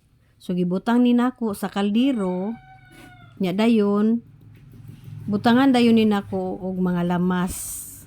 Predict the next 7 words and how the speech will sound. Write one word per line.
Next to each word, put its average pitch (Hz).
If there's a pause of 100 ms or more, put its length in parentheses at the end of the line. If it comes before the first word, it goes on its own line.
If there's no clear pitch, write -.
(720)
Mao 202
ni 214
akong 214
mga 214
lamas, 226
mga 226
ka-friends. 262